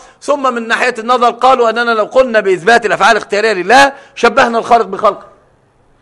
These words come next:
ومن شبه الخالق بخلق-، بخلقه فقد كفر. هذا كبرت كلمة تخرج من، من أفواههم.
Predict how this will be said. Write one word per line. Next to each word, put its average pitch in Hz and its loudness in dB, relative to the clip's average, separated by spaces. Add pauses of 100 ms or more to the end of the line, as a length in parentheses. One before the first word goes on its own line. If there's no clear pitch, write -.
(140)
ومن 208 2
شبه 233 4
الخالق 233 2
بخلق-، 226 -2
بخلقه 202 -2
فقد 196 -8
كفر. 165 2
هذا 247 4
كبرت 247 2
كلمة 254 2
تخرج 190 2
من، 233 2 (320)
من 254 4
أفواههم. 240 6